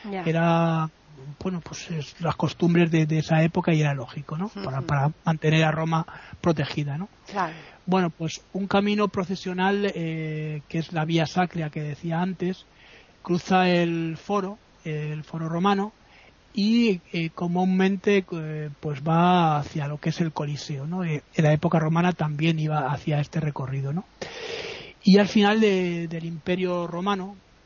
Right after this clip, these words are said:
Speaker 2: pues, eh, nos vamos a encontrar con, eh,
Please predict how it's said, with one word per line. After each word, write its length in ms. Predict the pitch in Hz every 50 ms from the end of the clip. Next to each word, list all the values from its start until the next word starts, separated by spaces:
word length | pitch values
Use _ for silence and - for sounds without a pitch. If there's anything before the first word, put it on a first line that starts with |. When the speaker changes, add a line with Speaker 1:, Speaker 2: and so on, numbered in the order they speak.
| _ - -
Speaker 2:
pues, 460 | 151 151 147 147 151 156 - - -
eh, 680 | 175 160 156 156 156 151 151 147 147 147 147 143 143 143 147 147 147 147 151
nos 180 | 156 156 156 147
vamos 280 | 170 160 165 170 143 175
a 40 |
encontrar 560 | 175 175 - 175 165 170 156 - 175 180 180 170
con, 460 | - - 170 165 160 160 156 156 156
eh, 520 | 156 156 156 151 151 151 147 143 147 143